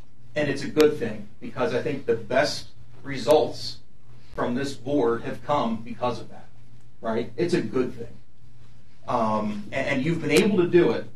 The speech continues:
and actually listen, right? And, and let a lot of the political narrative outside of,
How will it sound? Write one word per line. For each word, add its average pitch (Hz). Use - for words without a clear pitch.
and -
actually 147
listen, 127
right? 117
And, 127
and 123
let 147
a 139
lot 135
of 147
the 123
political 127
narrative 127
outside 123
of, 110